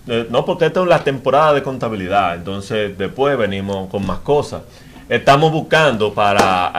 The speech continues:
eh, aquellas personas que nos han solicitado, eh, la participación de un urólogo para hablar de eyaculación precoz, eh, eh, disfunción eréctil,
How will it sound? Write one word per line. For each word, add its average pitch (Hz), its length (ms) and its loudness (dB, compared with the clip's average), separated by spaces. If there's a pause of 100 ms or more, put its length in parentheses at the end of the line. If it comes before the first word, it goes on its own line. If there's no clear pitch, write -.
eh, 95 240 -2
aquellas 110 400 0
personas 123 640 2
que 98 260 -2
nos 95 180 -4
han 117 140 2
solicitado, 98 800 -4 (540)
eh, 98 640 -4
la 87 560 -2 (320)
participación 107 800 -4
de 110 60 -2
un 117 80 -4
urólogo 101 440 -2
para 92 180 -2
hablar 90 320 -4
de 92 340 -6 (100)
eyaculación 92 520 -8
precoz, 101 600 -4 (340)
eh, 90 580 -6
eh, 90 160 -4
disfunción 104 480 -6
eréctil, 104 600 -2